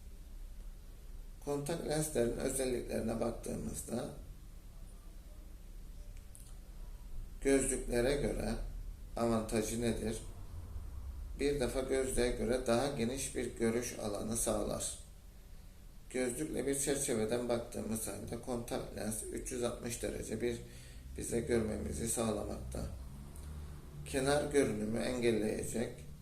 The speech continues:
çerçevesi yoktur. Gözlükten daha iyi derinlik algılaması sağlar.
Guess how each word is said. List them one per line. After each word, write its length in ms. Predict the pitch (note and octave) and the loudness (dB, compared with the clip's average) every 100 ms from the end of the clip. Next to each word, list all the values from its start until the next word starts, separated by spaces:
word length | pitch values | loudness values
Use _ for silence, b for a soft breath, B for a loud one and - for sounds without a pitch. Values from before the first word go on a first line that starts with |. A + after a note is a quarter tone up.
| - | -2
çerçevesi 680 | B2 A#2 - G#2+ - - | 0 2 2 2 2 2
yoktur. 580 | A2+ A2 - - - - - - - - - - - - - - - - - - - - - - | 4 2 0 -4 -6 -8 -10 -10 -10 -10 -10 -10 -8 -10 -10 -12 -10 -12 -10 -8 -8 -10 -10 -6
Gözlükten 760 | B2+ C3 C3 A#2 A2+ - B2 B2 C#3+ - - - - - - - - | 2 4 4 0 -2 -2 0 0 -2 -6 -10 -12 -12 -12 -12 -6 2
daha 240 | A#2 B2+ | 2 4
iyi 300 | A#2 A#2 A2 | 4 4 6
derinlik 560 | A#2+ A#2 A2 A#2 - A2+ | 4 4 4 2 2 2
algılaması 680 | A2 - - - A2 - | 2 0 -2 0 2 2
sağlar. 580 | - A2 - - A#2 - | 4 2 0 0 -2 -2